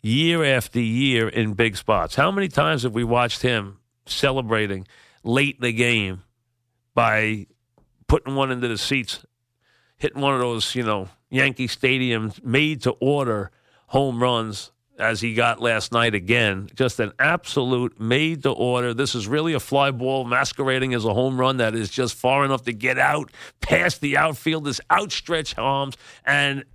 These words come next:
it is all tied up. And I'll tell you, we've seen a little sloppiness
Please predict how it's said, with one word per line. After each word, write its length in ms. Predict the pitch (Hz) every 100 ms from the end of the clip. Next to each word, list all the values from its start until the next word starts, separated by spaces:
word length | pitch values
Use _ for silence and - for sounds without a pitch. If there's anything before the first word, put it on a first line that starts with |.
| _
it 240 | 135 131
is 180 | 127 123
all 300 | - 156 151
tied 320 | 147 - 127 104
up. 160 | - _ _ _ _ _ _ _ _ _ _ _ _ _ _ _ _ _ _ _ _ _ _ _ _ _ _ _ _ _ _ _ _
And 80 | 120
I'll 80 | 113
tell 160 | 156
you, 140 | 139 85 _ _ _ _ _ _ _ _ _ _
we've 160 | 135 131
seen 200 | - 175
a 40 |
little 160 | 170 156
sloppiness 960 | - - 147 127 147 139 127 - -